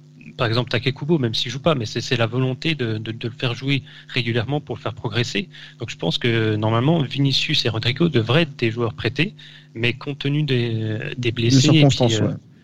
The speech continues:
Speaker 1: des circonstances, ben, on s'appuie sur eux. Et après, ben, for-, force est de constater qu'à leur âge, ils peuvent pas être forcément réguliers.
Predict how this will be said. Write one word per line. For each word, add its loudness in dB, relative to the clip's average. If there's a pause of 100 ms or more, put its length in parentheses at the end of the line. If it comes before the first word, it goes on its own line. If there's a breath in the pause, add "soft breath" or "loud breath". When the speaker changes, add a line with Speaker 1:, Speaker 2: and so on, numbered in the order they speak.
Speaker 1:
des -6
circonstances, -2
ben, 0
on 0
s'appuie -2
sur 0
eux. 2 (760)
Et 0
après, 4
ben, 2
for-, -6
force -6
est -4
de -14
constater -2
qu'à -2
leur -2
âge, 0
ils -20
peuvent -12
pas -2
être -4 (200)
forcément -4
réguliers. -2